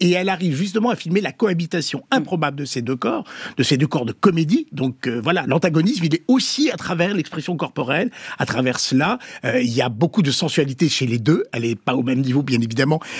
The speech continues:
mais elle est très, très bien filmée. Tu reproches les scènes de téléphone qui ne sont pas cinématographiques, mais je trouve qu'elle trouve du cinéma à l'intérieur,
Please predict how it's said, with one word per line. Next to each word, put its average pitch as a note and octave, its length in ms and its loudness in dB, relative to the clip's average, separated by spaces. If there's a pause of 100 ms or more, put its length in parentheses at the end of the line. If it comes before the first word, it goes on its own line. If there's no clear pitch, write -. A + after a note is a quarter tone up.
(140)
mais D3 180 6
elle D3 140 2
est - 200 -2
très, - 240 0
très - 200 -2
bien D#3 180 0
filmée. G#3+ 460 2 (260)
Tu - 80 4
reproches F3 480 2
les C#3+ 140 0
scènes F3+ 160 2
de D3+ 40 0
téléphone D#3+ 360 0
qui C#3+ 100 -6
ne B2+ 60 -6
sont D#3 80 -2
pas C#3+ 120 0
cinématographiques, C#3+ 720 -2
mais A3 60 6
je - 60 0
trouve A#3 140 -4
qu'elle D3 120 0
trouve C#4 240 0
du F3 100 0
cinéma C3+ 360 0
à A#2+ 80 0
l'intérieur, E3+ 440 0